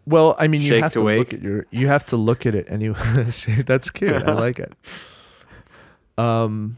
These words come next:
Speaker 1: but you'd probably inept-, you'd probably be turning it on accidentally, like, constantly, just
Speaker 2: Constantly.
Speaker 1: walking around or whatever.
Speaker 2: Absolutely,
Speaker 1: Yeah.
Speaker 2: yeah.
Speaker 1: Which
Speaker 2: The
Speaker 1: would, which would drain the battery more.
Speaker 2: So the Pebble does this shit at night. Like, if you f-, shake, actually, d-,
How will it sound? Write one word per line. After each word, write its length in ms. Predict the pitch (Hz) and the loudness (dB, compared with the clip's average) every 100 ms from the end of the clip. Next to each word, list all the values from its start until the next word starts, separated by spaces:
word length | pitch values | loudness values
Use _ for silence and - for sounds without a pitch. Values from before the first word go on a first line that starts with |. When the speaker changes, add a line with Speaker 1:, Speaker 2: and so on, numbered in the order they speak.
| _ | _
Speaker 1:
but 220 | 139 131 | 2 2
you'd 180 | 127 123 | 0 -6
probably 600 | - 135 139 117 104 110 - | -2 0 0 0 -2 -4 -4
inept-, 360 | 117 104 - - | -4 -4 -6 -6
you'd 180 | 120 | -6
probably 380 | 113 151 147 117 | -4 -2 0 -2
be 180 | 101 98 | -2 -8
turning 320 | - 120 113 | -8 -8 -6
it 100 | 104 | -6
on 340 | - 104 98 101 | -6 -6 -6 -6
accidentally, 840 | 101 107 - 95 87 87 - - _ _ | -10 -10 -8 -8 -8 -10 -12 -16 _ _
like, 160 | - 101 | -10 -8
constantly, 440 | - 101 98 - - | -6 -6 -6 -6 -4
just 60 | |
Speaker 2:
Constantly. 540 | 165 175 190 170 101 95 | 4 6 6 2 -4 -4
Speaker 1:
walking 220 | 90 95 | -4 -6
around 340 | 85 85 87 | -6 -6 -6
or 120 | 90 85 | -4 -4
whatever. 220 | 80 73 | -4 -2
Speaker 2:
Absolutely, 760 | 175 180 - 180 190 208 170 110 | 0 0 0 0 2 0 0 0
Speaker 1:
Yeah. 140 | 135 | 2
Speaker 2:
yeah. 180 | 117 98 | 2 2
Speaker 1:
Which 80 | 113 _ - - - | -4 _ -20 -18 2
Speaker 2:
The 80 | 156 | 4
Speaker 1:
would, 80 | 156 | 4
which 240 | 131 120 127 | 2 -2 -6
would 80 | |
drain 260 | 113 117 110 | -4 -2 -2
the 80 | 101 | -2
battery 340 | 92 95 85 | 0 0 -2
more. 180 | 87 87 | -2 -4
Speaker 2:
So 120 | 78 | -4
the 80 | 180 | 0
Pebble 240 | 202 247 202 | 4 4 6
does 200 | 127 107 | 4 2
this 140 | 110 | -2
shit 200 | - 113 | 0 -2
at 100 | 104 | -2
night. 360 | 117 156 113 92 | -2 -2 -2 -4
Like, 260 | 110 107 - 113 | -6 -6 -12 -10
if 100 | 117 | -8
you 80 | |
f-, 280 | 117 - - _ _ _ | -8 -12 -20 _ _ _
shake, 460 | - - 160 160 - | -14 -2 0 0 -2
actually, 240 | 113 110 | -4 -4
d-, 100 | 110 | -6